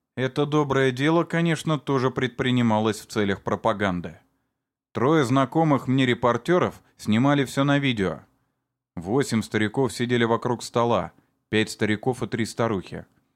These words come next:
В центре стола стоял огромный торт, больше таза для умывания, а в него воткнуты красные свечки. Молодая женщина подносила к каждой из них зажигалку. Затем одной старухе предложили задуть свечу.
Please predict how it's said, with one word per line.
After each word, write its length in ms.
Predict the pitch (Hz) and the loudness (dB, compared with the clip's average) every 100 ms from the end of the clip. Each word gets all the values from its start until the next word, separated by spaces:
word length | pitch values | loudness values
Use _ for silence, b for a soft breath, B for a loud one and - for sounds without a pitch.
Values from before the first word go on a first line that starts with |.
| _ _ _ _ _ | _ _ _ _ _
В 60 | - | -4
центре 420 | 127 160 143 139 | 0 2 2 0
стола 360 | - 139 156 | 2 2 4
стоял 340 | 139 139 143 143 | 2 0 2 2
огромный 420 | 135 147 147 147 | 2 2 2 0
торт, 480 | 135 156 113 - - _ _ _ | 0 0 0 0 -16 _ _ _
больше 440 | 90 101 127 - 131 | -8 -2 -2 -2 -2
таза 340 | 143 131 127 | 0 0 0
для 160 | 123 127 | 2 2
умывания, 720 | 135 139 135 107 90 82 87 _ _ _ - | 2 2 2 0 -2 -6 -12 _ _ _ -4
а 120 | 95 | -2
в 80 | 95 | 2
него 280 | 110 131 | 2 2
воткнуты 500 | 143 143 - 147 135 | 2 2 2 -2 0
красные 480 | 131 123 113 - 117 | -2 2 0 2 -2
свечки. 600 | 110 117 101 - - 82 - _ _ _ _ _ _ _ - | -2 -2 -4 -4 -10 -10 -14 _ _ _ _ _ _ _ -4
Молодая 480 | 98 123 147 160 151 | 0 2 2 2 2
женщина 480 | 156 175 - 160 | 2 2 0 -2
подносила 600 | 147 151 139 135 - 156 | 0 0 2 0 2 0
к 80 | 139 | 0
каждой 380 | - 147 131 143 | 0 -2 0 0
из 100 | 127 | 2
них 140 | 147 | 0
зажигалку. 680 | 123 131 139 131 92 - 80 - _ _ _ _ | 0 -2 0 0 -2 -4 -12 -14 _ _ _ _
Затем 380 | 87 107 143 160 | -4 -2 2 2
одной 240 | 135 139 | 4 2
старухе 460 | 117 123 135 170 175 | 2 0 0 0 0
предложили 580 | - 147 120 107 135 143 | -2 0 2 2 0 0
задуть 380 | 135 127 117 | 0 0 -2
свечу. 520 | - 127 123 - 85 | -4 -6 -6 -4 -6